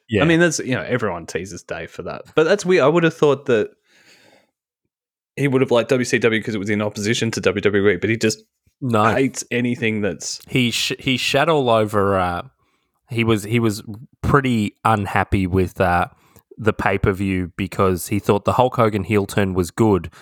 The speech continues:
Speaker 1: but that it overshadowed what was an otherwise excellent Psychosis and Rey Mysterio match. So that sort of
Speaker 2: Right,
Speaker 1: says a lot
Speaker 2: okay.
Speaker 1: about who Dave <laughs> Meltzer is.
Speaker 2: God, imagine being at the pub with him afterwards.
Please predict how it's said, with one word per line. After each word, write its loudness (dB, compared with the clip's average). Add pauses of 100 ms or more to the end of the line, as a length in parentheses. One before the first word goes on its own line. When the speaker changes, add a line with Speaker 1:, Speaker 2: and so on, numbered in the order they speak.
(160)
Speaker 1:
but -2
that 0
it -2
overshadowed 0
what -2
was -2
an -2
otherwise 2
excellent -2
Psychosis 0
and -4
Rey 2
Mysterio 0
match. -12 (680)
So 0
that 0
sort 4
of 0
Speaker 2:
Right, -2
Speaker 1:
says 2
a 2
lot 0
Speaker 2:
okay. -2
Speaker 1:
about -4
who -2
Dave -4
<laughs> 2
Meltzer 0
is. -4 (400)
Speaker 2:
God, 0
imagine 0
being 4
at 0
the 0
pub 0
with 0
him 0
afterwards. -2